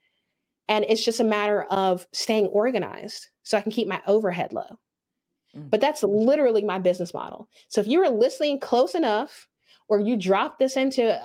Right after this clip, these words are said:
Speaker 1: you know, Otter or one of those transcription apps, I don't care if you rip off my business model. I don't care if you, like, word for word try to do what I'm doing, because I'm secure and confident enough to know there's only one me.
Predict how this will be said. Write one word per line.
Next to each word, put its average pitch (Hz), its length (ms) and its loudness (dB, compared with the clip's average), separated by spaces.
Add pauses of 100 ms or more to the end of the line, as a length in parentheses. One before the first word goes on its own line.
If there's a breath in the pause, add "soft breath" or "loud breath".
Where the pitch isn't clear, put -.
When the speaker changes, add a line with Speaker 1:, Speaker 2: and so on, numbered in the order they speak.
(120)
Speaker 1:
you 214 100 2
know, 196 200 0
Otter 233 600 0
or 196 200 2
one 196 140 0
of 202 60 0
those 220 160 0
transcription 220 680 -2
apps, 202 360 -6
I 247 180 0
don't 403 360 0 (180)
care 254 520 -2 (600 soft breath)
if 240 180 0
you 220 240 0
rip 208 260 2
off 180 240 0
my 175 140 0
business 170 340 -2
model. - 300 -10
I 247 140 0
don't 330 200 0
care 262 300 2
if 214 180 -2
you, 240 300 -2
like, 190 480 0
word 233 480 2
for 220 160 0
word 196 480 2
try 220 220 -2
to 208 100 2
do 196 180 2
what 175 120 0
I'm 165 120 0
doing, 170 400 -4 (380 loud breath)
because 220 480 0
I'm 262 400 0
secure 233 600 0
and 214 200 -2
confident 220 520 -2
enough 202 240 0
to - 120 -8
know 190 160 2
there's 180 260 0
only 190 260 4
one 170 260 -2
me. - 280 -10